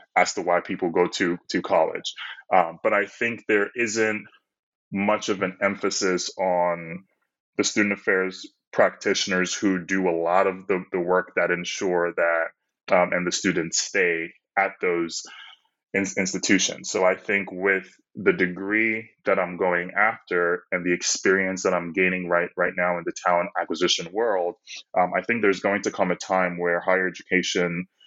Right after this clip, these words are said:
um, is going to have to really put the development and the retention of student affairs practitioners at a forefront, and kind of how to go about doing that.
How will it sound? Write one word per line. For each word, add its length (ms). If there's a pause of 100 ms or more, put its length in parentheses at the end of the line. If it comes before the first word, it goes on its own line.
(280)
um, 240
is 180
going 340
to 100
have 340
to 140
really 320 (140)
put 300 (720)
the 540
development 760
and 160
the 80
retention 680
of 80
student 320
affairs 380 (180)
practitioners 760
at 140
a 60 (120)
forefront, 600 (120)
and 360
kind 140
of 80 (160)
how 300 (120)
to 100
go 280
about 320 (120)
doing 380
that. 280